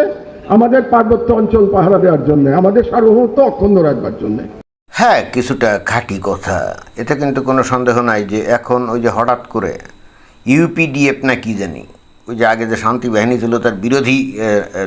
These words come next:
Speaker 2: দল একটা ইউপিডিএফ, উনিশশো সাতানব্বই সালে যখন শেখ হাসিনার সরকার শান্তি বাহিনীর সাথে ওই যে শান্তি চুক্তি করে, তখন এই যে ইউপিডিএফ নাকি তার বিরোধিতা করে তারা চলে যায়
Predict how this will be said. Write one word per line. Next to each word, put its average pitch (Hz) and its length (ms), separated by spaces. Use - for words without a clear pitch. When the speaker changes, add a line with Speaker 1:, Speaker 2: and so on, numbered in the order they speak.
Speaker 2:
দল 104 140
একটা - 200
ইউপিডিএফ, 110 720
উনিশশো 135 400
সাতানব্বই 131 500
সালে 135 120
যখন 131 260
শেখ 131 180
হাসিনার 120 400
সরকার 95 380
শান্তি 123 340
বাহিনীর 127 320
সাথে 127 360
ওই 120 100
যে 123 100
শান্তি 156 320
চুক্তি 104 340
করে, 98 180
তখন 127 320
এই 123 80
যে 113 220
ইউপিডিএফ 135 720
নাকি 113 260
তার 113 180
বিরোধিতা 139 460
করে 151 340
তারা 117 160
চলে 156 240
যায় 160 320